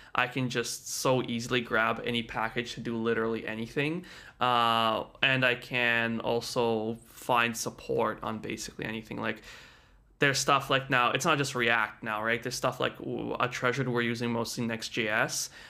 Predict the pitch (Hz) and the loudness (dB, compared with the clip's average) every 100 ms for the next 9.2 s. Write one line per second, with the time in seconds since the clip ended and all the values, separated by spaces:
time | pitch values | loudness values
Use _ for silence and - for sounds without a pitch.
0 | - - 135 131 131 123 - 120 120 104 | -6 -2 0 0 2 0 0 -4 -4 -4
1 | - 113 120 - 120 110 113 113 110 113 | -2 0 -2 0 0 0 0 -4 -2 -2
2 | 110 110 110 110 110 107 117 113 113 110 | -2 -2 -2 0 0 -4 -6 -4 -6 -6
3 | - 113 110 107 104 101 - - - - | -4 -2 0 -2 -4 -6 -10 -10 -10 -18
4 | - - 117 110 107 110 107 110 107 107 | -20 -6 -2 -2 -2 -6 -6 -4 -4 -4
5 | 107 110 110 131 - - - - - - | -4 0 0 0 -6 -20 -20 -20 -8 2
6 | 127 117 113 110 110 107 110 - - _ | 4 6 6 2 0 -4 -8 -12 -20 _
7 | _ - 147 135 135 139 131 123 113 113 | _ 2 4 4 4 6 8 6 4 0
8 | - - - 147 - 135 127 - 117 117 | -6 -4 2 2 4 2 2 0 0 0
9 | 123 | -4